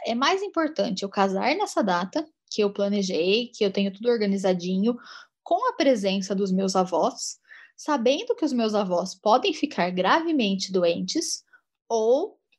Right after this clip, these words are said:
eu refazer os meus planos, me casar daqui um ou dois anos, com a presença dos meus avós e sabendo que eu protegi a vida deles.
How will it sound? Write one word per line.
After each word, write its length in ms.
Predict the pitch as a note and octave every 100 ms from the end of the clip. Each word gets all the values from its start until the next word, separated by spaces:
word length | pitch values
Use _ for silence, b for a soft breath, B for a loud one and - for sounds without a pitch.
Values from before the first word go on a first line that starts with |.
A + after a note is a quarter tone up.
| _ -
eu 120 | A3
refazer 640 | G3+ A3+ A3+ A3+ G3+ A#3+ G#4+
os 100 | F#4+
meus 260 | D4+ D4
planos, 480 | - A3 G#3 A3+ D4
me 120 | B3
casar 340 | B3 G3+ F#3+ F#3+
daqui 260 | G3+ - A3+
um 180 | A#3+
ou 120 | D4 A#3
dois 300 | G#3+ G3+ F3+
anos, 380 | F3+ A3 D4 -
com 240 | - F4 D5
a 60 |
presença 480 | C#5 F#4+ A3+ G#3+ G#3+
dos 140 | G3 F#3+
meus 200 | F#3+ F#3+
avós 440 | F#3+ F#3 A#3 B3+ -
e 60 |
sabendo 460 | C4 D#4 A3+ C#4+ D4
que 80 | C#4+
eu 80 | C#4
protegi 460 | C#4 C4+ A3 A3
a 60 | A#3+
vida 220 | A3 G#3+
deles. 520 | F#3 - F#3+ - -